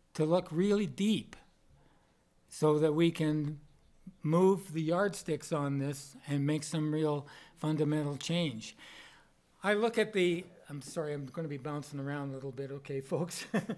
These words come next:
But for me, I mean, I, <clears throat> I always look in terms of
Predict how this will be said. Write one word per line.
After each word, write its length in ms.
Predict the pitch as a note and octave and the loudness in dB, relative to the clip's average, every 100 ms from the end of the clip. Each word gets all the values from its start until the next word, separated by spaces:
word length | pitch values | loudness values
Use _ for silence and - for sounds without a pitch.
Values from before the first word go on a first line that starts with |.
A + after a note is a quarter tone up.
| - D4 - - - | -8 -12 -12 -16 -6
But 280 | F3+ F3 F3 - - _ - _ _ _ _ - | 2 2 2 -8 -20 _ -20 _ _ _ _ -4
for 120 | F#3 | -2
me, 360 | G3 B3 A3+ F#3+ | 2 2 0 -2
I 40 | |
mean, 240 | F#3 G3 G3 | -2 -2 0
I, 260 | G3+ G#3+ - - | 0 -2 -4 0
<clears throat> 300 | G#3+ F3+ F#3+ | 2 2 2
I 160 | F3+ G#3+ | 2 6
always 420 | A3 G#3+ G3 - | 6 6 4 2
look 280 | F3+ F#3+ C4 - | -2 -2 -4 -6
in 280 | E3+ F3 D#3 | -4 -4 -4
terms 420 | F3+ E3+ E3 D#3 | -2 -2 -2 -4
of 180 | D3+ | -6